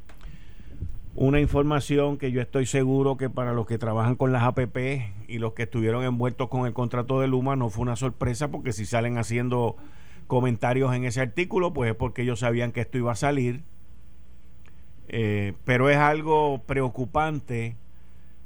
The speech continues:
que julio, agosto, septiembre, octubre, noviembre, diciembre, enero, que ocho meses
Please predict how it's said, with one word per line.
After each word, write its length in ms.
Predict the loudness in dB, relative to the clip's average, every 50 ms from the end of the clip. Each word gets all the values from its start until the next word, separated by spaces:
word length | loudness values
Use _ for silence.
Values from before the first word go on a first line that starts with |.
| -12 -8 -4
que 640 | -2 0 2 2 2 2 2 2 2 0 0 -2 -4 -8 -10 -8 -4 -2
julio, 360 | 0 2 2 2 2 2 0
agosto, 360 | 0 0 -2 -4 -4 -4 -4
septiembre, 420 | -4 -4 -2 -2 -2 -2 -2 -2
octubre, 320 | -2 -2 -2 0 0 0 0
noviembre, 400 | 0 0 0 0 0 0 0 0
diciembre, 460 | -2 -2 0 0 0 0 0 0 0
enero, 460 | 0 0 2 2 2 2 2 0 -2 -6 -8 -12 -12 -12 -12 -12 -12 -12 -12 -12 -4 0
que 180 | 0 0 2 4
ocho 400 | 6 6 6 6 4 2 2 4
meses 580 | 4 2 2 2 2 2 0 0 0 -4 -8